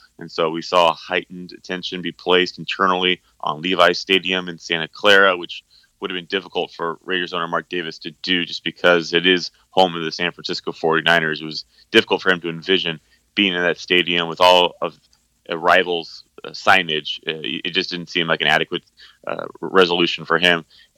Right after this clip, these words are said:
And then, uh, also Oracle Park in San Francisco, where the San Francisco Giants played. Um, but there was all sorts of political strife that that would include if the Raiders were to try to push their way into that city, including the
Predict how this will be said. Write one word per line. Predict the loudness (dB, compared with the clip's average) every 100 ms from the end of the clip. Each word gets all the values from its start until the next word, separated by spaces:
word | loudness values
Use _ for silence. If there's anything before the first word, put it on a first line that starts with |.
| -8
And | -2
then, | 2 2 0
uh, | 0
also | 2 0 -2
Oracle | -6 -6 -6 -8 -14
Park | -6 -4 -4 _ _ _ _ -12
in | -10 -10
San | -6 -6
Francisco, | -6 -8 -6 -6 0 2 2 0
where | -4 -4
the | -4
San | -4 -4
Francisco | -4 -8 -8
Giants | -2 0 0 -6
played. | 0 2 2 0 _ _
Um, | -12 -10
but | -6
there | -2 0
was | -2 -2
all | 2 2 2
sorts | -2 -4 -4 -12 -8
of | -6 -8 -12 _
political | -4 -4 -6 -12
strife | -8 2 4 2
that | -2
that | -2 -2
would | -4
include | -10 -14 -8 -6 -6
if | -8
the | -8
Raiders | -4 -2 -4
were | -8
to | -8
try | -4
to | -4 -4
push | -4 -4
their | -2 -2
way | 2 0 0 _ _ _ -6
into | -6 -4 -2 0 -2 0
that | 4 4 2
city, | 0 2 2 -2 _ -18
including | -16 -4 -2 -2 -4 -12 _
the | -2 0 -2